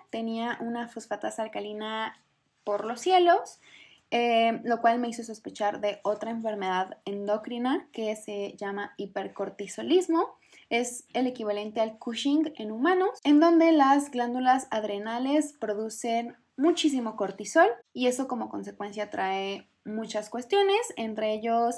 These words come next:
resistencia a la insulina. Em, entonces, en ese momento decidí hacer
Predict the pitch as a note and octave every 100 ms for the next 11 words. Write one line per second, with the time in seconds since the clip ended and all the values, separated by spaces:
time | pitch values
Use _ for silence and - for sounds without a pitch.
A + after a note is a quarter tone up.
0 | - _ _ _ - A3+ A3 G3 G3 G3
1 | G3+ G#3 B3+ E4+ G4 E4+ F#4 - _ _
2 | _ _ _ _ _ B3+ C4 C4 C4 C4
3 | C4 B3+ B3+ C4 C4 B3+ B3 B3 B3+ C#4
4 | - _ _ _ _ _ _ - E4 F4+
5 | F#4 F4+ C4+ C4+ C#4+ D4+ C4 C4 C#4 C4+
6 | B3+ A#3 A3 A3+ - A3+ A3 G#3+